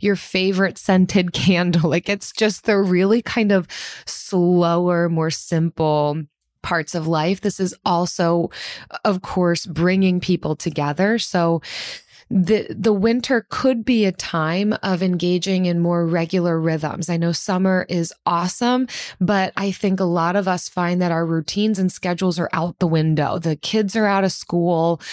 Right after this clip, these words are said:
people are traveling every which way, but the winter, most people are staying put, like you're saying, Jen. I didn't really think about that, but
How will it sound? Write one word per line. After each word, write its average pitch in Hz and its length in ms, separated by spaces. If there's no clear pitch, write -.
people 220 320
are 208 140
traveling 180 680
every 175 300
which 170 340
way, 180 400
but 156 140
the 180 100
winter, 202 580
most 240 280
people 330 240
are 294 80
staying 233 380
put, - 360
like 175 220
you're 190 100
saying, 196 420
Jen. 160 160
I 160 100
didn't 226 180
really 185 220
think 226 240
about 175 300
that, 160 200
but 170 140